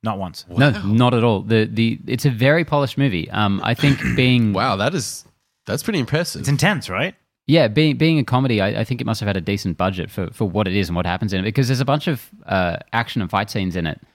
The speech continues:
Speaker 2: that are really well executed. They're all, um, it's when all the guys try and tag, uh, Jeremy Renner, who's, like, the, you know, the master of tag, never been tagged in forty years. Um, and then it goes into, like, this full-on Guy Ritchie Sherlock Holmes sequence of him, like, "And this guy's coming from the left, so I have
Speaker 1: Yeah.
Speaker 2: to do this and twist this around."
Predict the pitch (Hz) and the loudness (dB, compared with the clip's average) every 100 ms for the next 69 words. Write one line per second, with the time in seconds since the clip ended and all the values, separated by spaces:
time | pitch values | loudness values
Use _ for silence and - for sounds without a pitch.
0 | _ _ - 101 98 90 113 156 139 113 | _ _ -2 2 2 4 4 4 4 2
1 | 104 - 131 104 85 90 113 127 139 120 | 0 -2 -4 -2 0 2 4 4 4 2
2 | - - - 104 98 90 107 110 120 107 | -2 -14 -4 0 0 0 -4 -2 0 2
3 | 101 95 95 95 92 107 92 90 - 92 | 2 -2 0 -2 -2 -2 -2 -2 -2 -2
4 | 90 87 87 80 82 - 101 87 82 92 | -2 -4 -2 -2 -4 -2 -2 -2 -2 -2
5 | 82 85 85 80 85 80 85 80 82 - | -4 -6 -8 -8 -10 -4 -4 -2 -4 -4
6 | - 92 76 85 80 76 82 78 76 85 | -6 -6 -4 -6 -8 -6 -6 -8 -6 -6
7 | 78 87 - - - _ - 92 90 82 | -4 -4 -8 -20 -20 _ -2 0 0 -2
8 | - 104 95 92 120 117 123 113 110 104 | -2 0 0 2 0 4 2 2 2 0
9 | 104 107 - 117 101 98 90 - - 120 | -2 -6 -2 0 2 2 0 -4 -12 -4
10 | 110 101 101 - 101 110 95 - 92 95 | 0 0 0 -4 -2 -2 -2 -2 0 0
11 | 101 - - 107 123 117 110 107 98 92 | 0 -4 -2 -2 0 -2 -2 0 0 0
12 | - 87 87 90 90 82 92 87 87 92 | -2 -4 -4 -4 -6 -4 -2 -4 -2 -2
13 | 87 87 76 - 82 104 90 95 87 82 | -2 -2 -4 -8 -4 -2 0 0 0 0
14 | - 90 101 85 101 87 92 | -2 -6 -6 -4 -4 -4 -2